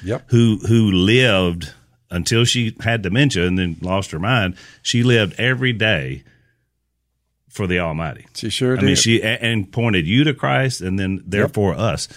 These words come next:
Speaker 2: So, I mean, think about that. That really is, you're right. I mean, our motivation has to be, this life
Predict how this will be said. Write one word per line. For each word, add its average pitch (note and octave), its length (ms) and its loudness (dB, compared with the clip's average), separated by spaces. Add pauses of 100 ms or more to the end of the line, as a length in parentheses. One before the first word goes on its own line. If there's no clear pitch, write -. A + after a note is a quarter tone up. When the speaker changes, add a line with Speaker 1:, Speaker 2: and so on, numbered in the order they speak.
Speaker 2:
So, C#3 160 2
I D#3 60 4
mean, E3+ 160 4
think A#3 200 0
about B2+ 220 2
that. A2 220 0
That C#3 160 2
really C#3+ 380 4
is, G#2+ 160 4
you're A#2+ 140 2
right. G2 300 2
I F2 60 2
mean, G2+ 240 2 (120)
our F2+ 160 0
motivation G#2 640 0
has G2 280 -2
to F2 100 -2
be, D#2+ 380 2 (560)
this A#2+ 300 0
life F2+ 580 -2